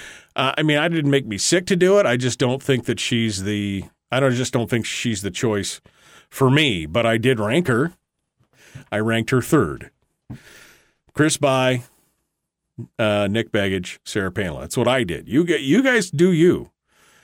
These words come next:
Eskimo Libertarian says, "Don't forget the gold. Chris Bye is also on the ballot." Yeah, and he's not a write-in candidate this time around. He's not, <laughs> he's not a write-in candidate this time around, which is good. Uh,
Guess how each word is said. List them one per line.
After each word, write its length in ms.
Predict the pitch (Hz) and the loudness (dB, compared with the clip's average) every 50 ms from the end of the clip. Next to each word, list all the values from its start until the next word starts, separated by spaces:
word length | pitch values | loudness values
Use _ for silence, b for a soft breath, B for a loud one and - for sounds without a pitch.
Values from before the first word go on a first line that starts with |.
| _ _ - - | _ _ -6 -2
Eskimo 400 | 135 127 - - 139 131 123 117 | -2 -2 0 0 0 2 2 2
Libertarian 520 | 117 117 104 113 92 - 120 113 110 104 | 2 2 0 0 0 0 0 2 2 0
says, 180 | - 101 92 90 | -2 -4 -6 -2
"Don't 260 | - 135 151 170 156 | 2 2 2 2 2
forget 280 | - 151 143 156 139 - | 0 0 0 0 0 0
the 80 | 143 | 0
gold. 400 | 120 139 135 127 113 101 92 - | 2 2 4 4 2 2 0 -2
Chris 220 | - 135 131 - - | 0 0 0 0 0
Bye 260 | - 127 120 117 110 | -2 0 0 0 0
is 120 | 104 92 | -2 -2
also 280 | 107 107 110 - 113 107 | -2 -2 -2 -2 -2 -4
on 100 | 101 95 | -4 -4
the 60 | 92 | -4
ballot." 260 | 95 95 85 80 85 | -4 -4 -4 -4 -2
Yeah, 180 | 101 131 123 117 | 0 0 2 2
and 120 | 113 123 | 2 2
he's 160 | 147 147 131 | 2 2 4
not 180 | 160 185 208 208 | 4 2 4 4
a 60 | 196 | 4
write-in 420 | 151 143 147 180 208 190 156 127 107 | 4 4 4 4 4 2 2 0 0
candidate 520 | - 123 107 92 90 82 90 87 80 - | -2 -2 -2 0 -2 -2 -2 -2 -2 0
this 180 | 117 120 120 - | -2 -2 -2 -2
time 240 | - 95 78 67 | -4 -4 -4 -6
around. 340 | 57 57 53 - - - _ _ _ b b b b b b b b b b b b | -8 -12 -12 -12 -14 -16 _ _ _ b b b b b b b b b b b b
He's 180 | - 107 90 - | -6 -6 -2 0
not, 240 | 143 127 - - - | 0 -2 -2 -4 -12
<laughs> 100 | - - | -8 -2
he's 200 | - 135 113 123 | 0 0 0 2
not 200 | 143 165 185 160 | 0 0 2 2
a 60 | 139 | 2
write-in 440 | 123 127 139 135 151 147 120 110 104 | 4 4 2 2 2 2 2 0 0
candidate 500 | - 123 107 101 92 90 90 90 87 - | -2 -2 -2 -2 -2 -2 -2 -4 -4 -4
this 180 | - 101 90 - | -4 -6 -6 -4
time 240 | - 98 78 73 | -6 -6 -6 -6
around, 260 | 69 69 67 62 55 64 | -8 -10 -12 -12 -10 -10
which 180 | 85 82 - | -10 -8 -10
is 120 | 90 76 73 | -10 -10 -8
good. 320 | 78 85 71 60 - - _ b b b b b b b b b b b b b b b b b b b - - | -10 -10 -10 -10 -12 -18 _ b b b b b b b b b b b b b b b b b b b -6 -2
Uh, 640 | 107 107 107 107 107 107 107 107 107 107 107 110 | 0 2 2 2 2 4 4 4 4 4 2 2